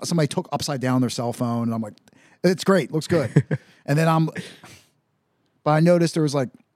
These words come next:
Speaker 1: a little bit of curb rash. I was like, "Eh, can we, is there anything we can do about this?" And then she calls me and she's like, "Yeah, of course, we're gonna take care of that." And I was like, "Hey, I'm ready to just," 'cause they're doing the fake, you know, pre-owned certification, which in case you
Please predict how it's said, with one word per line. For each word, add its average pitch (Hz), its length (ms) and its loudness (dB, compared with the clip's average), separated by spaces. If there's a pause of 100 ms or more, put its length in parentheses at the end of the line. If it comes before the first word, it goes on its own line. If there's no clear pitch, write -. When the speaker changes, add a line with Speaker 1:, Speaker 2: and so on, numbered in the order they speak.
(500)
Speaker 1:
a 185 40 2
little 185 100 4
bit 170 80 2
of 156 80 0
curb 196 280 2
rash. 175 320 0
I 156 40 -4
was 135 100 -6
like, 131 180 -10
"Eh, 147 220 -10
can 170 120 -4
we, 151 120 -2 (100)
is 143 160 -4
there 175 100 -2
anything 165 280 0
we 135 60 -2
can 135 100 0
do 180 100 2
about 165 220 0
this?" 151 260 -4 (840)
And 170 100 2
then 185 80 4
she 196 120 -2
calls 175 380 0
me 160 200 0
and 147 80 -6
she's 185 80 -8
like, 196 120 -4
"Yeah, 294 120 2
of 262 80 -2
course, 302 240 -2
we're 240 60 -2
gonna 240 100 2
take 233 140 -4
care 233 100 0
of 226 60 2
that." 220 80 2
And 139 80 0
I 139 40 2
was 139 120 0
like, 131 180 -2 (840)
"Hey, 185 200 4
I'm 165 180 2
ready 202 220 4
to 175 80 2
just," 156 320 -2
'cause 151 100 -8
they're 160 120 2
doing 170 220 2
the 147 100 2
fake, 151 480 -4
you 151 100 -6
know, 117 280 -8
pre-owned 143 340 0
certification, 131 640 -2
which 123 140 -8
in 127 60 -6
case 147 280 -4
you 123 160 -10